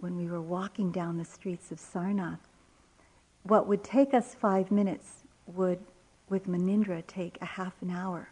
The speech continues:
or forty-five minutes, because it would take so long just to get down, not a very long street, you know, the busy part of, um, Sarnath. So,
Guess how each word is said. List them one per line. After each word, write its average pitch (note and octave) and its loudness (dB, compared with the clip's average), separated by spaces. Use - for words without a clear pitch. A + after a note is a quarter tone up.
or E3 -4
forty-five F3+ -4
minutes, A#3+ 4
because F3+ -6
it - 0
would G3+ 4
take G#3 -4
so - -2
long C4+ 4
just F#3 -10
to G3+ -6
get F#3+ -6
down, F#3+ -2
not D4+ 8
a D4+ 6
very A#3+ 6
long A#3 4
street, B3+ -2
you F3+ -6
know, F3 -4
the F3 -6
busy G3 -2
part F#3 -6
of, F3 -8
um, E3+ -8
Sarnath. F#3+ 0
So, A#3 0